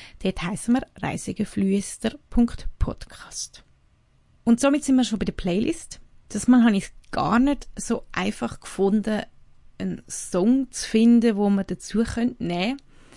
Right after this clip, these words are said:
Also ich, ich suche immer einen Künstler, wo aus dieser Region stammt oder wo über die Region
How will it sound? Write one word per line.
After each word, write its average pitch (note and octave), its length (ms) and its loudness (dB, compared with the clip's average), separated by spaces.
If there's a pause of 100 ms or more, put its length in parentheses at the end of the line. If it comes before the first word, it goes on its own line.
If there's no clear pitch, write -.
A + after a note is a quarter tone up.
(920)
Also F#3 160 -6
ich, - 280 -6
ich - 120 0
suche A#3+ 280 2
immer A3+ 140 6
einen G#3 120 2
Künstler, G#3+ 640 2 (100)
wo F#3+ 240 2
aus - 160 -4
dieser F3+ 320 -4
Region E3+ 460 -2
stammt A#3+ 500 0
oder F#3 400 -2
wo E3+ 140 0
über - 180 -4
die E3 160 -4
Region - 540 -6